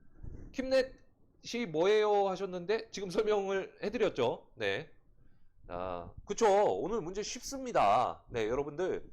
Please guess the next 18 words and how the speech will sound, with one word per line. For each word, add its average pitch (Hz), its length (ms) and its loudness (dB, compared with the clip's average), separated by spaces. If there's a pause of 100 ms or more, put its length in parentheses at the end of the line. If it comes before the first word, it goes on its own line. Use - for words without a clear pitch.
(140)
집중만 240 560 0
하시면 202 300 -2
푸실 202 240 -10
수 165 140 -12
있어요. 87 400 -6 (260)
그리고 165 520 -4 (160)
제가 123 180 0
중간중간 139 560 -6
힌트도 208 400 -4
드릴 135 240 -4
건데 139 460 -2 (240)
힌트가 220 440 -2
없는 220 320 -4
문제가 156 320 -2
더 123 120 0
많다는 120 440 -2
게 190 240 0
함정입니다. 113 1040 0